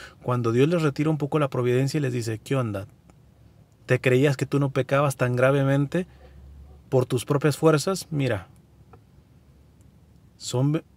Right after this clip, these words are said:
son benditos castigos esos que Dios pone a los puritanos, ¿verdad? A los que están continuamente apuntando al pecador sin diferenciar pecado de pecador,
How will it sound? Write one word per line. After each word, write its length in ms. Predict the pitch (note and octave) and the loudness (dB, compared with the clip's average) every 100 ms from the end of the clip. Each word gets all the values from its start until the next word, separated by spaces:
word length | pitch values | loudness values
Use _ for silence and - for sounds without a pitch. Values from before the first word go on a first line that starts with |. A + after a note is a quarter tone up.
| _ | _
son 380 | - C3+ C#3 D3 | -8 -2 0 2
benditos 640 | C#3 C3 B2+ C#3+ E3 F3 - | 4 4 2 0 0 -4 -2
castigos 560 | B2+ - D#3 D#3+ C#3 | -6 -4 -4 -2 -2
esos 200 | D#3 D3+ | -2 -4
que 120 | - | -4
Dios 180 | B2 B2 | -4 -4
pone 280 | - C3 C#3+ | -2 0 0
a 140 | D3+ | -2
los 140 | A2 - | -6 -6
puritanos, 640 | - A2 G#2 C#3 E3 C#3+ | -6 -6 -2 -2 -2 -4
¿verdad? 160 | B2+ - _ _ _ _ _ _ _ _ _ - | -6 -6 _ _ _ _ _ _ _ _ _ -8
A 120 | - B2 | 0 4
los 240 | C3 - | 4 2
que 280 | - B2 A2 - - - | 2 2 2 -6 -20 -10
están 300 | A#2+ C#3 D3 | 0 2 2
continuamente 720 | D#3 D3+ D3+ D3+ D3 D3 C#3+ | 2 2 4 4 4 2 2
apuntando 880 | C3 - B2 A#2 A2 D3 F3 F#3 B3+ - - - _ _ _ _ - _ - - | 0 -2 -2 0 2 2 2 0 -4 -8 -20 -20 _ _ _ _ -20 _ -12 -4
al 340 | A#2+ A#2 A#2 | 0 0 0
pecador 640 | - A#2+ B2 A#2+ C#3+ F3+ F#3 | 0 2 4 6 6 4 0
sin 260 | - C3 | -2 0
diferenciar 640 | A#2+ A2 A#2+ A#2 A2 B2+ D3 | 0 -2 -2 -2 -2 -2 -2
pecado 460 | C#3+ B2+ A#2+ C#3 | -4 -2 -2 -2
de 120 | D3+ C3 | -2 -4
pecador, 500 | A2+ A2 A2 C3 | -6 -6 -4 -4